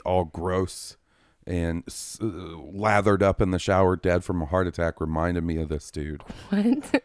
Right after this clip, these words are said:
Speaker 1: Uh, it, it'll make sense when I tell you. So this guy, Ken, was this, I think,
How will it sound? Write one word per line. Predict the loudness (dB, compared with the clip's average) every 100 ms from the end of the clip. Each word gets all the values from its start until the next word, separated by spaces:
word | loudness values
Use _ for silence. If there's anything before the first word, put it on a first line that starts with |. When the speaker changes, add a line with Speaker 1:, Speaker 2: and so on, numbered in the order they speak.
| 2
Speaker 1:
Uh, | 4 4
it, | 6 4
it'll | 6 6 8
make | 6 4
sense | 2 2 2
when | -4
I | -4
tell | -6 -6 -6
you. | -12 _ _ _ _ -20 _ _
So | 2
this | 4 6
guy, | 6 6
Ken, | 4 4 4 4 2
was | 2 4 6 8 8 6 6 4 2 -8 -18 _ _ _ _ _ _ -8
this, | -2 -2 -2
I | -2
think, | 0 -2